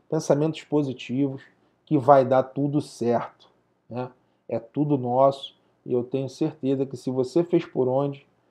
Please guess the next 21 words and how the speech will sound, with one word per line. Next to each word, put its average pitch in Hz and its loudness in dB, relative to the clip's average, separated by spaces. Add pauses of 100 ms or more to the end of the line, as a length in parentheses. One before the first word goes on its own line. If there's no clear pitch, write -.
(240)
cara, 135 4 (360)
é 120 -2
só 139 6
você 139 2
manter 127 0
a 139 6
calma. 151 -10 (540)
Uma 180 6
dica, 151 2
uma 131 -2
sugestão 151 0 (380)
que - 2
eu 139 6
passo 147 4
sempre 143 -4
pros 151 -2
meus 143 0
alunos: 131 -4
comece 143 2
a 139 2
prova 143 4